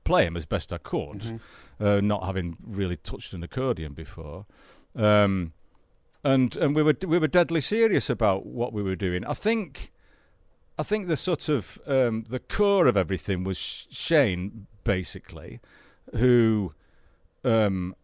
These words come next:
Speaker 1: I think what triggered the whole thing, uh, I don't know if this is apocryphal or not, but Spider came across him in a, in a party where Shane was just thrashing rebel songs on an acoustic guitar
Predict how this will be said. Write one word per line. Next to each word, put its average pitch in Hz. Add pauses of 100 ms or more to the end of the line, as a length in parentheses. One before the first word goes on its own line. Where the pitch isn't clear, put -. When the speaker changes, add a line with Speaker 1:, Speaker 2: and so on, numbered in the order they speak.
(100)
Speaker 1:
I 131
think 143
what 117
triggered 135
the 95
whole 92
thing, 87 (840)
uh, 101 (160)
I 98
don't 95
know 92
if 87
this 92
is 90
apocryphal 87
or 82
not, 87
but -
Spider 139
came 90
across -
him 90
in 90
a, 90
in 87
a 82
party 85
where 90
Shane 104
was 85
just -
thrashing 123
rebel 113
songs 87
on 95
an 95
acoustic 98
guitar 90